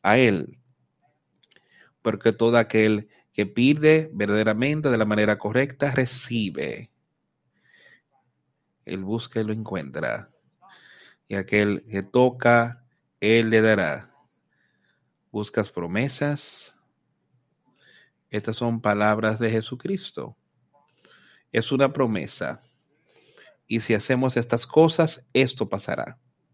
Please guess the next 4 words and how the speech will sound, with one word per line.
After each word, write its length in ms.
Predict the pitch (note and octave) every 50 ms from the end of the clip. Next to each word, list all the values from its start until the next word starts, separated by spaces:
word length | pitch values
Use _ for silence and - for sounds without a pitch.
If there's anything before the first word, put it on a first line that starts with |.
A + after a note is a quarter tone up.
| _ _ _ _ _ _ _ _ _ _ _ _ _ _ _ _ _ _ _ _ _ _ - - _ _ _ - - _ _ _
Y 60 | - A#2+
entonces 340 | A#2+ B2+ C3 B2+ C#3+ B2+
continúa 680 | - C3+ C3+ C3 C3 C3 B2+ C3 C#3 C#3+ C#3+ C#3+ C3+ C3
diciéndonos, 840 | C3 B2 - - C3 A#2+ A2+ G#2 G2 E2 A#1 A#1+ A#1+ - - -